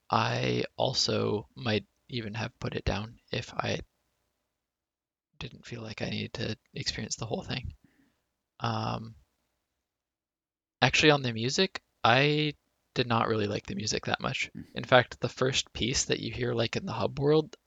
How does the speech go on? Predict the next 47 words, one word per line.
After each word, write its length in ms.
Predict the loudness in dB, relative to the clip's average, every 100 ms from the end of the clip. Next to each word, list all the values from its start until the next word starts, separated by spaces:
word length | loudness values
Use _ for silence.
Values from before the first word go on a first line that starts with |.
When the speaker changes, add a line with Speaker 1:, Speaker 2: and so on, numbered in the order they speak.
| 0
Speaker 1:
I 100 | 0
actually 220 | 2 -2
found 220 | -2 -6
that 160 | -8 -6
painful 420 | -6 -6 -2 -2
to 60 | -2
listen 300 | -4 -6 -6
to, 180 | -4 -2
just 220 | -2 -4
the 80 | 0
way 120 | 0
it's, 160 | 2
like, 160 | 0 0
holding 440 | -2 0 0 0 -4
on 160 | -4
to 100 | -2
some 220 | -2 -2
of 100 | -4
those 260 | -2 -2 -2
notes, 300 | 0 0 -2
that 140 | -8 -10
it 60 |
was 220 | -6 -6 -4
really 200 | -4 -4
grating 440 | -4 -2 -2 -2
to 120 | -4
me. 200 | -6 -10 -10 -8
Speaker 2:
Mm. 120 | -6 -8 _ _ _ -4
Speaker 1:
Um, 380 | -2 -2 -6 -16 _ _ _ _ _ _
so 120 | 6
I 80 | 8
really 240 | 8 4 0
didn't 180 | -2
like 160 | -2 -2
most 220 | -2 -4
of 40 | -4
the 60 |
music. 420 | -4 -2 -2 -4 2
I 60 | 4
did 200 | 6 8
like 200 | 6 4
some 240 | 2 2
of 80 | -2
the 60 | -6
music, 340 | -4 -4 -2
though. 240 | -4 -4 -6 _
Speaker 2:
Mm. 160 | -8